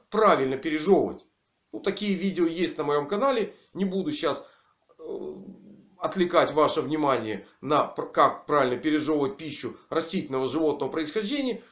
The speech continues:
Такие видео есть, посмотрите. Это несложно сделать, но вот что делать после того, как вы пищу уже переживали и собираетесь её проглотить? Вот какие особенности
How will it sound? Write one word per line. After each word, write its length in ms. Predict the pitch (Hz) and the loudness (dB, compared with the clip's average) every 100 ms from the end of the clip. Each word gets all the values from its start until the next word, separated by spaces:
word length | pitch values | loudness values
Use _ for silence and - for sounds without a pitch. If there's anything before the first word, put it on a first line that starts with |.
| _ _ | _ _
Такие 300 | 220 208 220 | -10 -6 -4
видео 280 | 185 170 165 | -2 0 0
есть, 300 | 185 233 - | 0 -4 -4
посмотрите. 720 | 170 175 170 233 214 190 - - _ _ | -6 -4 -4 -4 -4 -4 -4 -10 _ _
Это 240 | - - | -4 0
несложно 500 | 165 160 185 160 135 | 0 0 2 2 0
сделать, 460 | 131 165 269 277 - - - | -4 -2 0 -2 -6 -16 -6
но 360 | 127 127 - - _ _ _ _ | -2 -2 -2 -14 _ _ _ _
вот 260 | - 170 202 - | -2 -2 -2 -10
что 360 | - - - 285 | -8 -6 -2 -2
делать 540 | 196 247 220 131 - _ | 2 6 6 4 -4 _
после 300 | 196 202 190 | -2 -2 0
того, 240 | 214 202 | 2 2
как 220 | - 160 185 | 2 -2 -8
вы 100 | 185 | -6
пищу 400 | 196 180 - 175 | -4 -4 -4 -6
уже 340 | 143 156 - - - | -2 -2 -2 -10 -6
переживали 680 | 170 175 160 175 131 98 92 | 0 4 4 6 4 2 -4
и 20 | - | -8
собираетесь 680 | 160 147 156 143 139 139 170 | -2 2 4 4 0 -6 -2
её 120 | 151 | -2
проглотить? 640 | 170 170 233 - 311 - _ _ _ _ _ _ | 0 0 0 0 -2 -6 _ _ _ _ _ _
Вот 160 | 208 202 | -4 -2
какие 360 | 214 233 254 226 | -2 0 0 0
особенности 1000 | 208 208 262 233 208 196 185 - 151 | -2 0 2 2 4 2 0 -6 -12